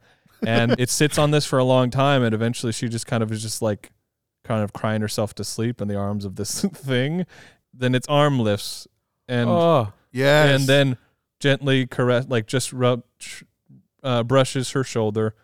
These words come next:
Speaker 1: to kind of, like, ease her.
Speaker 2: Mm-hmm.
Speaker 1: And then it cuts to black.
Speaker 3: Yes.
Speaker 1: And,
Speaker 2: Great
Speaker 1: um,
Speaker 2: ending.
Speaker 1: so, but it's never, like, you know, there's, it doesn't get into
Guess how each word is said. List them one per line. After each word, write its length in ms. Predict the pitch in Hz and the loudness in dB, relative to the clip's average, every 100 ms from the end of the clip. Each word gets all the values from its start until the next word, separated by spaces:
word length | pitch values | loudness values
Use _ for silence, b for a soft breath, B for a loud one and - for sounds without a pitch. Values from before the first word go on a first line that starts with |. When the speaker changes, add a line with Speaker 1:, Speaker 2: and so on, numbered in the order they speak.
| _ _ _ | _ _ _
Speaker 1:
to 60 | |
kind 180 | - 127 | -4 0
of, 80 | 117 | 2
like, 160 | 113 107 | 0 -2
ease 320 | 120 110 104 | -4 -4 -4
her. 320 | - 110 104 104 | -2 -2 -2 -6
Speaker 2:
Mm-hmm. 460 | 135 113 107 107 104 - _ _ _ | -10 -8 -6 -8 -12 -16 _ _ _
Speaker 1:
And 100 | 117 | -6
then 80 | 110 | -4
it 40 | 107 | -4
cuts 220 | 123 - | -6 -6
to 60 | 139 | -4
black. 220 | 147 98 _ | -4 -4 _
Speaker 3:
Yes. 800 | 110 117 120 127 127 117 110 - | -10 -6 -2 -2 -2 -4 -6 -2
Speaker 1:
And, 260 | 135 135 127 | 4 4 4
Speaker 2:
Great 200 | 104 104 | 0 2
Speaker 1:
um, 260 | 143 131 | 4 4
Speaker 2:
ending. 140 | 123 104 | 0 -4
Speaker 1:
so, 260 | - 156 139 | -4 2 2
but 140 | 147 | 4
it's 160 | 156 156 | 0 0
never, 440 | 165 165 160 151 | 0 4 4 4
like, 340 | 143 135 120 - _ - | 4 2 0 -6 _ -12
you 80 | 143 | -6
know, 140 | 101 | -4
there's, 180 | 127 127 | -6 -6
it 140 | 139 | -6
doesn't 200 | 143 160 | 0 0
get 140 | 127 123 | 2 4
into 600 | 147 127 139 135 127 | 4 4 2 2 0